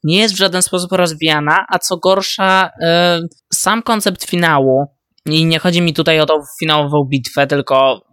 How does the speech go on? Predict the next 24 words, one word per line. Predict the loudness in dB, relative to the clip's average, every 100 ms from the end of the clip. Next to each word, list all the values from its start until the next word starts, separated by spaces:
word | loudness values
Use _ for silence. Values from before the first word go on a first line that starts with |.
| -8
bitwę | -8 -4 -2 -2 -8
w | -16 -16 -16 -20 -20 -18
Króliczych | -8 -6 -4 -4 -4
Uszach | -2 -4
oczywiście, | -6 -8 -8 -4 -2
ale | 0 2 2 2 0
o | 0 2 0 -2
sam | -4 0 0 0 -4 -12 -20 -20 _
finał, | -2 2 2 -2
w |
którym | -2 -2 0 -4 -6 -4
dochodzi | -2 -2 -2 0
do | 2 2 0 -2 -10 _ -6
ponownego | -2 -2 -2 -4 -4 -4 -6
wymazania | -4 -4 -4 -6 -8
pamięci | -10 -10 -8
całemu | -4 -4 -2 -2 -4 -2
światowi, | -2 -2 0 0 0 -4
przez | -4 -6 -4
co, | -2 -2 -4 -4
e, | 0 2 2 0 -4 -18 -20 -14 -10
Peter | -2 0 2 -2 -6 _ _ _ -16 -6
znowu | -2 0 0 0 -2 -2 _ _ -8
jakby | -2 -2 0 0 2